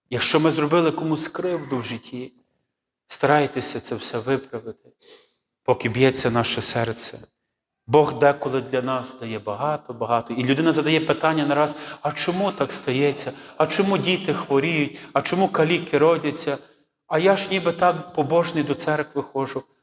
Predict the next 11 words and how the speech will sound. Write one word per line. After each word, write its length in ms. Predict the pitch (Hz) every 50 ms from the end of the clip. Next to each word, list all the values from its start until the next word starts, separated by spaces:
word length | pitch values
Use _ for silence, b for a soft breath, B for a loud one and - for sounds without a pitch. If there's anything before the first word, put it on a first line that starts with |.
| _ _ _
а 100 | - 131
невідомо, 440 | 131 131 120 127 120 123 147 143 135
який 240 | 123 - - - 117
був 180 | 117 123 113
твій 180 | - - 117 110
баб 300 | 104 - 113 110 110 - - 117
і 60 | 107
діду". 440 | 95 98 101 98 98 - 95 - - _ _ _ _ _ _ _ _ _ _ _ _ _
Баба 320 | - 131 139 131 - 117 104
і 340 | 98 95 92 - _ 135
невідомо. 640 | 131 151 143 156 147 151 151 139 120 - - - -